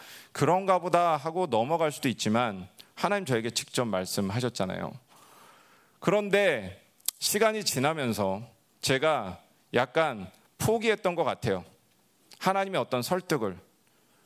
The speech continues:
때로는 하나님에게 이렇게 물었어요. "하나님, 아, 영적 자녀를 말씀하시는 거죠? 그냥 그러면 그렇다고 하세요." 하나님이 "아니, 아니거든."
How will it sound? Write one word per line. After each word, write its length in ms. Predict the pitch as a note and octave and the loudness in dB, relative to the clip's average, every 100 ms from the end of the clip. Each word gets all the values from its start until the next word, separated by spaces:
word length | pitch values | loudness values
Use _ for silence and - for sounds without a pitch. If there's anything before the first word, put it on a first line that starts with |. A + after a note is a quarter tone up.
| _ _ - | _ _ 0
때로는 360 | G#3 A3+ A3+ | 2 2 2
하나님에게 460 | G3+ A3 A3 G3+ F#3 | 2 2 0 0 0
이렇게 220 | C#3 - | 0 -2
물었어요. 640 | A2 A#2 C3+ - G#2 F#2 F2+ _ - _ | 0 2 2 0 -2 -2 -10 _ -20 _
"하나님, 600 | F3 F#3 F#3 E3 G2+ F#2+ - - _ _ _ _ | -2 0 0 -4 -6 -10 -18 -20 _ _ _ _
아, 140 | F#2 F#2+ | -4 0
영적 480 | G#2 A#2+ A#2+ F3 - | 0 0 0 -2 -2
자녀를 400 | G#2 A2+ C3 C3 | -2 0 -2 -2
말씀하시는 760 | F#2+ G2+ B2 A2+ A#2 D#3 D#3+ | -4 -4 -2 -2 -2 -4 -2
거죠? 560 | A#2 F#2+ C3+ D3 G2 F2 - - - | -2 0 -2 -2 -4 -6 -14 -20 -10
그냥 320 | - E3 E3+ | -2 0 0
그러면 760 | C#3+ B2 C#3+ D3+ A#2 B2 A2 F2+ - - - | -2 0 0 0 -2 -2 -2 -6 -12 -20 -8
그렇다고 460 | - D3 - D#3 C3 | 0 0 0 -2 -2
하세요." 720 | D#3 F3 D#3 A#2 B2+ G#2 F2 _ _ _ _ _ _ _ _ _ _ _ _ | -4 -2 0 0 0 -2 -6 _ _ _ _ _ _ _ _ _ _ _ _
하나님이 680 | - G3 G3 F#3 F#3+ A2+ F2 - - | -2 0 0 0 0 -2 -8 -18 -6
"아니, 500 | G2+ G#2 D#3+ - _ _ _ _ _ _ _ _ | -2 0 0 -4 _ _ _ _ _ _ _ _
아니거든." 640 | G2+ A2 B2+ G2+ B2+ D#3+ | -4 -2 0 -2 -4 -6